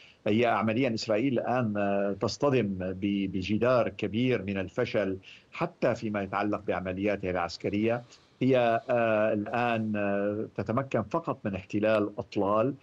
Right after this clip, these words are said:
وتستخدم قنابل عنقودية لأنها لا تستطيع أن تدخل لهذه المناطق، لأنك إذا قررت أن تحتل منطقة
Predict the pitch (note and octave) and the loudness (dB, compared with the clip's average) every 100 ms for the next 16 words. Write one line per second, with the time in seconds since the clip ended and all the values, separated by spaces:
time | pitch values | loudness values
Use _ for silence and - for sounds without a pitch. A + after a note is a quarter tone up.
0 | - - - G2+ A2+ - C3+ B2 A#2+ G#2+ | -20 -10 -6 -2 -2 -2 -2 2 2 0
1 | G2+ G2 G#2+ G#2 A2 G#2 G2+ G2 - G2+ | -4 -4 -2 0 2 0 0 0 0 -2
2 | G2+ A2 G#2 A#2 G#2 G2 B2 - E3+ F3 | -2 -2 0 2 2 2 0 0 0 0
3 | A2+ G#2 G2 F#2+ F#2+ - G2+ G#2 F#2+ F#2 | 0 0 0 -2 -4 -4 -2 -2 -2 -6
4 | G#2 - F#2+ F#2 G2+ G2+ F#2+ F#2+ F#2+ G2+ | -4 -2 0 0 0 0 0 0 0 0
5 | A2 - G#2+ G#2+ G#2 A2+ G#2 G2 - - | -2 -2 0 0 0 -2 0 -4 -6 -2
6 | A2 D3+ D#3 - G#2 A#2 - - D3 A2+ | 2 2 0 -6 -6 -6 -6 0 2 2
7 | G#2+ A#2+ B2 B2 F#2+ F#2 | 0 0 -2 -2 -2 -2